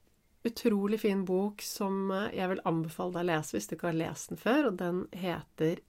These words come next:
Ikigai av Hector Garcia. Ehm, Ikigai er et japansk, eh, uttrykk som, eh, rett og slett handler om det betyr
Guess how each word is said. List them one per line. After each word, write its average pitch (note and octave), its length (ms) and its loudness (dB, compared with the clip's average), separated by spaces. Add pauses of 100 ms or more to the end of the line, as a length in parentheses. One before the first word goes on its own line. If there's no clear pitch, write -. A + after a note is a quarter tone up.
Ikigai F3+ 960 2 (340)
av F#3+ 280 2
Hector - 520 -4
Garcia. E3+ 680 2 (1200)
Ehm, F3+ 680 0 (200)
Ikigai G3 760 2
er F3 380 0 (160)
et - 340 -14
japansk, E3+ 800 -2
eh, F3+ 240 -4
uttrykk - 800 -4 (120)
som, F#3+ 640 -2 (180)
eh, G3 640 -6 (640)
rett G3+ 280 -6
og G3 60 -4
slett - 260 -4
handler F3 440 -2 (100)
om F3+ 260 0 (760)
det F#3 160 -4
betyr G3 500 2